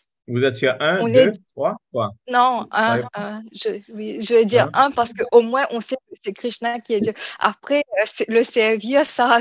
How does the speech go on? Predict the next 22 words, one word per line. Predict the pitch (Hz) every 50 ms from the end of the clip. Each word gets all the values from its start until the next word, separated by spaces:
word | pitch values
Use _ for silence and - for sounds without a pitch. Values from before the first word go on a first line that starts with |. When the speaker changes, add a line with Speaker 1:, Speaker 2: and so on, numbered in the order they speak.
| 233 - _
Speaker 2:
c'est | - 247 220 220 226 214 208 -
autre | - 240 226 - - - - 220
chose. | 196 - - 254 269 269 262 - -
Speaker 1:
Ouais. | - 208 208 - -
Speaker 2:
C'est | 254 226
loin | 214 220 233 226 233
de | 220 214 208
Speaker 1:
Oui. | 120 113
Speaker 2:
là. | - 254 277 269 240 - - _ _ _ _ _ _ _ _ _ _ _ _ _ _ _ _ _
Speaker 1:
Très | - 131 135 135
bien, | 113 107 101 92 92
c'est | 92 - 110
très | 113 117 123 117
bien. | 101 95 87 87 - _ _
Voilà. | - 110 120 113 98 90 - - _ _ _ _ _ _
Cette | - - 127
discussion, | 117 117 127 117 117 135 123 113 170 175 170 147 135 -
moi, | 135 131
j'aime | 123 127 131 123 113
tellement | 123 113 117 131 160 170
parce | 147 120 117 113
que | - 123 113